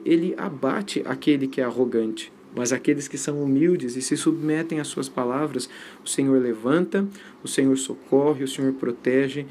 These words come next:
e o Senhor salva. Por isso o coração de Davi se enche de louvor.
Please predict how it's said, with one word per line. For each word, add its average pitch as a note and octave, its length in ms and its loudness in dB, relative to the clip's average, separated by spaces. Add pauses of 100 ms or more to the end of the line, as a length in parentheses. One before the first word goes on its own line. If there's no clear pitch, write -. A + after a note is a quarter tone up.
(280)
e B2+ 80 4
o C3 40 4
Senhor B2+ 480 -2 (180)
salva. G#2+ 640 -4 (400)
Por C#3 120 4
isso E3+ 240 2
o D#3+ 40 -2
coração D3 440 0
de D3 80 -2
Davi C3+ 460 0 (260)
se - 200 -2
enche D#3 280 0
de D#3 100 -2
louvor. D3 520 4